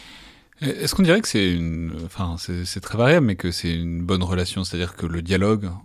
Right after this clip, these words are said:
entre, euh, l'État et les industriels fonctionne bien, marche, parce qu'en fait, c'est, c'est, c'est, là, c'est la question que vous posiez, c'est est-ce qu'on se fait confiance, est-ce que, euh, le volume, euh, est suffisant, euh, sur le temps long pour, alors j'imagine bien que ça dépend et que les relations sont probablement plus intimes avec Dassault que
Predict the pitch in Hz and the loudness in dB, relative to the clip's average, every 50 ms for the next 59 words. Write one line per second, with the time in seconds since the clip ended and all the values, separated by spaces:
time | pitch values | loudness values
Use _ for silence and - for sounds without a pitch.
0 | - - 95 90 - - - - 98 98 98 92 - - - 92 85 80 80 82 | -12 -10 -10 -10 -10 -8 -6 -4 -2 0 0 -2 -2 -4 -6 -6 -4 -4 -4 -4
1 | 87 82 - 92 95 98 95 82 85 82 85 85 85 82 82 - - - 95 98 | -4 -2 0 2 2 2 2 2 0 -2 -2 -2 -4 -4 -6 -8 -6 -4 -2 0
2 | 101 101 98 - - - - - - - - - - _ _ - - 101 98 - | 0 0 -2 -6 -12 -20 -20 -20 -20 -20 -20 -20 -20 _ _ -4 -4 -2 -2 0
3 | - 101 95 95 95 113 127 143 151 147 123 104 - - - - - 92 87 113 | 0 2 2 2 4 4 4 4 4 2 2 0 -2 -4 -8 -8 -6 -2 0 0
4 | 107 - - 110 101 - 117 101 - 101 95 92 87 - - 92 90 87 87 - | 2 2 2 2 4 2 2 2 2 2 2 2 2 0 0 0 -2 -2 -4 -6
5 | - - 95 95 104 98 - 95 95 90 87 90 - - 92 95 95 95 - 135 | -6 -4 -4 -2 -2 -2 -2 -2 -2 -2 -4 -4 -4 -4 -4 -4 -4 -4 -2 -2
6 | 160 202 175 120 - - - 87 82 82 - - - 87 - - 80 - 85 82 | -2 0 -2 -2 -4 -6 -6 -4 -4 -4 -4 -6 -6 -6 -6 -6 -6 -6 -6 -6
7 | - - 107 117 127 131 131 127 - 90 - - - - 87 87 87 87 87 85 | -2 -2 0 2 2 2 0 -2 -4 -6 -8 -8 -6 -4 -2 0 0 0 0 0
8 | 82 82 82 82 80 82 78 82 82 80 80 78 80 85 80 87 90 90 87 82 | 0 0 0 0 -2 -2 -4 -4 -4 -4 -4 -4 -4 -4 0 0 0 2 0 0
9 | 80 80 80 80 80 80 80 80 80 80 80 82 85 85 85 - - - - - | -2 -2 -4 -4 -4 -4 -4 -6 -6 -6 -6 -6 -6 -6 -8 -8 -10 -12 -12 -10
10 | - 82 78 87 85 85 87 87 85 82 85 85 - - 85 85 85 - 90 90 | -8 -6 -2 -2 0 0 0 0 0 -2 -4 -6 -6 -4 -2 -2 -2 0 0 0
11 | 87 87 92 90 90 92 90 - - - - 82 80 85 87 - 82 82 85 85 | 2 2 2 0 0 -2 -2 -4 -4 -4 -4 -4 -6 -6 -6 -6 -6 -6 -4 -4
12 | 82 90 87 - - 85 80 82 - - 87 87 85 85 82 85 87 - - 87 | -2 -2 -4 -4 -4 -6 -6 -6 -6 -6 -4 -4 -4 -6 -8 -8 -10 -8 -6 -6
13 | 82 80 82 80 82 80 80 - - - 87 - - 82 - - 85 85 85 87 | -4 -4 -4 -4 -2 -4 -4 -4 -4 -6 -6 -6 -8 -10 -8 -4 -2 -2 0 0
14 | 85 90 90 - - - 82 82 - - 87 85 85 85 80 85 85 - - 98 | -2 -2 -4 -6 -8 -8 -8 -6 -6 -6 -4 -4 -4 -4 -4 -4 -4 -4 -4 -6
15 | 92 92 - 87 85 82 85 85 | -6 -6 -6 -6 -6 -6 -6 -8